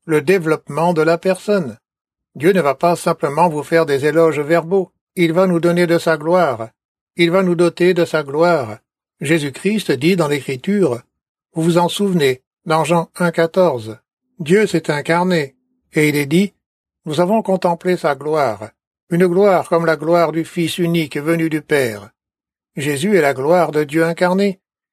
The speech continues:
et la Bible dit que lorsque nous le verrons, nous serons quoi ? Nous serons comme lui. Donc nous posséderons la gloire de Dieu, et nous recevrons des mots d'éloge et de louange, un développement glorieux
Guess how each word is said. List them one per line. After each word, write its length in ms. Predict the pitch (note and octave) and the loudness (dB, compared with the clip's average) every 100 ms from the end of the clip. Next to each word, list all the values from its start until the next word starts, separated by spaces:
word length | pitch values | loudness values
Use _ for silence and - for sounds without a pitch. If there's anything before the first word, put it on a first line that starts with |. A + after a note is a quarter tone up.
| _ | _
et 80 | E3 | 0
la 100 | E3 | 0
Bible 360 | D#3 A3 G3 E3 | 0 -2 0 0
dit 240 | E3 G#3 | 0 -2
que 100 | E3 | 0
lorsque 320 | D#3 F#3 - | 0 0 -2
nous 160 | C#3+ E3 | -4 0
le 80 | G3 | 2
verrons, 400 | E3+ C3 C3+ - _ _ - | 2 -2 -4 -8 _ _ -2
nous 120 | G#3 | 0
serons 360 | - G3+ F#3 E3+ | 2 2 2 0
quoi ? 400 | - F3+ C3+ - _ _ _ _ _ - | 2 2 2 -4 _ _ _ _ _ -4
Nous 80 | F3 | -2
serons 320 | D3 C3+ A3 | 0 0 0
comme 220 | F3 E3+ | 0 0
lui. 260 | G#3+ B3 - _ _ _ _ - | 0 -4 -10 _ _ _ _ -4
Donc 300 | E3 A3+ A3+ | 0 0 0
nous 160 | E3 D3+ | -6 -4
posséderons 640 | F#3 F3 D#3+ D3+ D3 G#3+ | -2 0 0 2 2 2
la 140 | E3 | 0
gloire 420 | B2 C3 F3+ F3 | 0 0 2 2
de 120 | D3+ D#3+ | 0 -4
Dieu, 300 | D#3 G#3+ G#3 _ _ _ _ _ - | -2 -2 -4 _ _ _ _ _ -2
et 80 | |
nous 100 | F3+ | 2
recevrons 560 | F#3 G3+ G#3 F3 G#3+ G#3 | 2 2 0 0 2 2
des 140 | D#3+ | 2
mots 220 | D#3+ F3+ F3+ | 2 2 2
d'éloge 520 | E3 F3 D3+ A#2 A#2 _ - | 2 2 0 -2 -12 _ -4
et 80 | |
de 80 | E3 | 0
louange, 480 | G3 G#3+ G#3+ C#3+ A2+ A2 _ _ _ _ | 2 2 0 -2 -10 -16 _ _ _ _
un 100 | D#3+ | -4
développement 600 | D#3 F3+ F#3 F#3 F3+ F3 | 0 2 2 0 0 0
glorieux 540 | C#3 E3+ F#3 D3+ C#3+ | 0 0 0 -2 -4